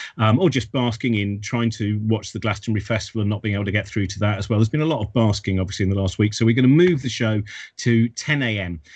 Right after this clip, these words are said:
So, uh, Sundays, from now on, Sunday Science Q and A, we thought ten A M might be a better time.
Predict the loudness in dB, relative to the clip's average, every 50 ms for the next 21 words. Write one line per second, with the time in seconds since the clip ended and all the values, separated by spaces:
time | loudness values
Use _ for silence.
0 | -20 -20 -16 -8 -4 -2 0 0 0 0 -2 -2 -4 -4 -4 -4 -6 -6 -4 -2
1 | -2 0 0 0 0 2 2 0 0 -2 -4 -12 -14 -8 -4 -2 -2 0 0 0
2 | 0 0 0 -2 -2 -2 -2 -2 -2 -2 -2 -2 -4 -4 -4 -4 -2 0 0 2
3 | 2 0 -2 -2 -6 -10 -4 -2 0 0 2 2 2 2 0 0 0 -2 -2 -2
4 | -2 -4 -4 -4 -2 -2 0 0 0 -2 -4